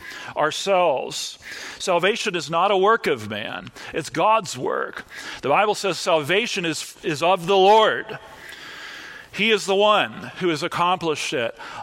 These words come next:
on our behalf. It belongs to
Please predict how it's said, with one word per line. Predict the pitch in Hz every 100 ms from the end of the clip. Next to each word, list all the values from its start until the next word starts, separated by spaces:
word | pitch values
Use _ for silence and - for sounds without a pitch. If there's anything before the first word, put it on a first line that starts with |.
| -
on | 160 160
our | 175 190 196 180 - -
behalf. | 135 143 151 165 147 90 -
It | 175
belongs | 151 170 160 202 220 170 135 -
to | - 220 220 185 143